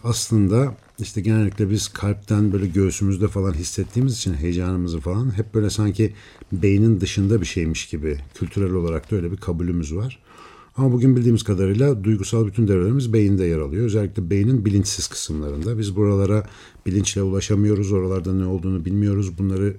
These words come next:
istemli olarak kontrol edemiyoruz. Daha da fenası bunlar dile ve hafızaya doğrudan, e, ulaşmadığı için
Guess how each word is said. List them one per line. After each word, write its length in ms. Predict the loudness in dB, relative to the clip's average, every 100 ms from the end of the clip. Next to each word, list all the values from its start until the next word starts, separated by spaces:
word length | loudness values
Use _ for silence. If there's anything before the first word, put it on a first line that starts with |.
| -8
istemli 340 | -6 -2 0
olarak 260 | 0 -2 -4
kontrol 420 | -4 -4 0 0
edemiyoruz. 640 | 0 -2 -4 -6 -6 -8 -16 -20 -20 -20 -12 0
Daha 200 | 2 4
da 80 | 4
fenası 580 | 4 4 2 0 0 0 -8 -20 -6
bunlar 380 | 2 4 4 2
dile 240 | 4 4 6
ve 260 | 4 4 -4
hafızaya 640 | -4 -2 -2 0 2 2
doğrudan, 520 | 2 0 0 0 0 -4
e, 300 | -12 -10 -6
ulaşmadığı 560 | -2 0 0 0 2 2
için 380 | 2 0 -2